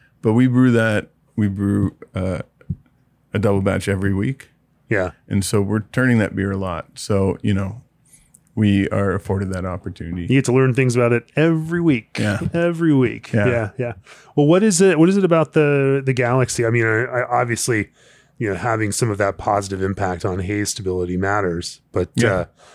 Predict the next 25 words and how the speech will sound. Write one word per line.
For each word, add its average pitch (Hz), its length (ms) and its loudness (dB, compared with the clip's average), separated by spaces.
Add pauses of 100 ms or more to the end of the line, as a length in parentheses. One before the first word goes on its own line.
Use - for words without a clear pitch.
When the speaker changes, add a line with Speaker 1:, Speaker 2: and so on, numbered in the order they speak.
(260)
Speaker 2:
uh, - 40 -2
um, 95 380 -2
is 107 160 -4
that, 104 340 -2
uh, 120 60 2
is 107 220 -2
it 107 120 -2
primarily 104 560 0
that 98 160 -2
kind 104 160 -2
of 92 80 -6
functional 107 500 -2
piece - 360 -4
for - 120 -4
the 165 100 -2
Galaxy? 175 460 -2
Is 131 100 0
there 104 100 0
a 92 60 -4
flavor 104 340 -2
contribution, 101 640 -6
aroma 95 320 -4
contribution 95 580 -10
as 87 100 -10
well? 92 240 -6